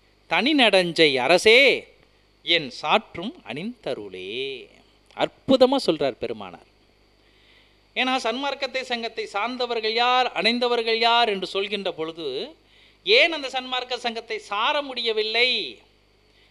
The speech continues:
ஏன் அந்த சன்மார்க்கத்தை அருளை அடைய முடியவில்லை என்று சொன்னால், எங்கு பிரச்சனை வருகிறது என்று சொன்னால், இங்குதான் பிரச்சனை வருகிறது. மதம் என்றும்,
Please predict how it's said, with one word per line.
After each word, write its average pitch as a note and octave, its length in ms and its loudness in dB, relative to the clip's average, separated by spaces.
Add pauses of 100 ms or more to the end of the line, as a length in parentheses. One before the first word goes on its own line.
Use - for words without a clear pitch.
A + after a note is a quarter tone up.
(140)
ஏன் C#4 220 4
அந்த A#3 260 -4
சன்மார்க்கத்தை A#3 480 -6
அருளை G#3+ 380 -2
அடைய A#3 360 0
முடியவில்லை A3+ 540 -4
என்று F#3 200 -6
சொன்னால், A3+ 380 -8
எங்கு F4+ 320 -4
பிரச்சனை B3+ 440 -8
வருகிறது F#3+ 420 -6
என்று D#3 200 -10
சொன்னால், G#3 720 0 (360)
இங்குதான் B3 580 0
பிரச்சனை D#3 520 -6
வருகிறது. A#2 1080 -4 (400)
மதம் E3 320 -2
என்றும், C#3 720 -6